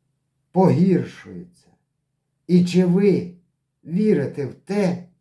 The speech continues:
що це тимчасове явище, далі буде краще, краще і краще. І робіть висновки. Дякую за увагу.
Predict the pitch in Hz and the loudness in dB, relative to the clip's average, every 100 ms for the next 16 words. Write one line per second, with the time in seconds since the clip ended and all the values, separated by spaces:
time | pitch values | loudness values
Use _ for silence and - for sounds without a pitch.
0 | _ _ _ _ _ _ _ - 143 160 | _ _ _ _ _ _ _ -10 -6 -4
1 | 147 95 - _ _ - 220 175 185 180 | -4 -6 -12 _ _ 2 4 4 -4 -4
2 | 190 165 151 208 240 208 185 175 170 151 | -4 -2 -2 0 0 0 -2 -6 -8 -6
3 | 170 170 151 135 147 143 143 190 214 180 | -4 -2 -2 -4 -6 -6 -6 -2 0 -2
4 | 180 156 151 160 180 170 - 147 135 98 | -4 -12 -14 -6 -6 -6 -8 -14 -14 -16
5 | 87 - _ _ _ _ _ _ _ _ | -20 -20 _ _ _ _ _ _ _ _
6 | _ _ _ _ _ _ _ _ _ _ | _ _ _ _ _ _ _ _ _ _
7 | _ _ _ _ _ _ _ _ _ _ | _ _ _ _ _ _ _ _ _ _
8 | _ _ _ _ _ _ _ _ _ _ | _ _ _ _ _ _ _ _ _ _
9 | _ _ _ 214 233 226 240 - 107 139 | _ _ _ 0 2 2 -2 -4 -8 -10
10 | - 127 - 123 _ _ _ _ _ _ | -12 -16 -16 -20 _ _ _ _ _ _
11 | _ _ _ _ _ _ _ _ _ _ | _ _ _ _ _ _ _ _ _ _
12 | _ _ _ _ _ 117 156 175 151 139 | _ _ _ _ _ -6 -2 -2 -2 -6
13 | 110 127 120 110 107 85 85 87 | -6 -8 -6 -6 -6 -8 -12 -20